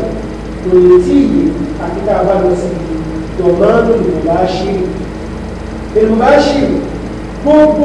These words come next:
ìgbà tí èèyàn bá jẹ́ kó lọ pààyàn, òun náà ni wọ́n máa dá ìdáná san ṣùgbọ́n méjèèjì. Mùbáṣírù, ẹni tó pààyàn, tí èdè pé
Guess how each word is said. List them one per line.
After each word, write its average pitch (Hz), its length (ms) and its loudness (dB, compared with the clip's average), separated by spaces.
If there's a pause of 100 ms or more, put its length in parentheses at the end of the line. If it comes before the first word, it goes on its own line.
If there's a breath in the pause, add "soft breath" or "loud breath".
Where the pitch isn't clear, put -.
ìgbà - 360 2
tí - 260 -4 (680)
èèyàn - 580 6
bá 254 140 -2
jẹ́ 269 240 0
kó 269 120 -4 (140)
lọ 208 180 0 (100)
pààyàn, 214 520 4 (1080)
òun 214 260 6
náà 277 200 4
ni 196 160 0
wọ́n 226 200 2
máa 214 300 0
dá 233 200 0
ìdáná 190 440 -2
san - 280 -6 (260)
ṣùgbọ́n - 340 -8
méjèèjì. 196 440 4 (1500)
Mùbáṣírù, - 720 4 (760)
ẹni 262 340 0
tó 208 160 0 (160)
pààyàn, 277 520 2 (180)
tí - 140 -6
èdè - 180 4
pé 269 180 4